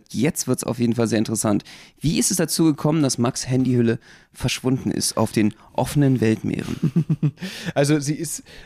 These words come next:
Speaker 2: ähm, sie schwimmt nicht in irgendeinem Ozean, sondern befindet sich wahrscheinlich immer noch in der Filteranlage des Pools. So, wie ist das passiert? Wir haben, Alter,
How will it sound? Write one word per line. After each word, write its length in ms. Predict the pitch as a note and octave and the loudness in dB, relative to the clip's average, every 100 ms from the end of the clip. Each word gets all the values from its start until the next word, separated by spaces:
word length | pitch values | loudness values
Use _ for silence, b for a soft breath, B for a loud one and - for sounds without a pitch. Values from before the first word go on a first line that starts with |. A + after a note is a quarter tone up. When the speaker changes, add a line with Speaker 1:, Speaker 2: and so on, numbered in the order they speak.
| - | 0
Speaker 2:
ähm, 400 | B2+ B2 A#2+ - - | 2 4 2 -2 -4
sie 140 | C#3 | -2
schwimmt 280 | - E3 F3+ | 0 0 2
nicht 220 | G#3+ - | 0 2
in 120 | F3 | 0
irgendeinem 300 | E3 E3 D#3 | 0 0 0
Ozean, 380 | E3+ G#3+ D#3 C3 | 0 -2 0 2
sondern 360 | C#3 C#3+ D#3+ D3+ | 2 2 2 0
befindet 340 | C#3 - F3 | -2 -4 -4
sich 140 | E3 D3 | -4 -2
wahrscheinlich 380 | C#3 C3+ C3+ D3+ | 0 0 0 0
immer 180 | E3 | 0
noch 140 | E3+ D#3+ | 0 -2
in 100 | D3 | -2
der 100 | B2+ | -2
Filteranlage 720 | - E3+ E3 D3 C3+ C3+ C3+ | 0 0 2 0 0 2 0
des 160 | A#2 | -2
Pools. 360 | - - G3 G#3 | -8 -2 0 2
So, 180 | D3+ B2+ | 0 0
wie 80 | F#3+ | -4
ist 160 | - | -2
das 160 | E3 D3+ | -2 -2
passiert? 400 | D#3+ C#3 - F3+ B B B | -4 0 0 0 B B B
Wir 180 | D3+ D#3 | 2 4
haben, 220 | G3+ G3+ | 2 0
Alter, 360 | - B2+ B2 | -2 -4 -2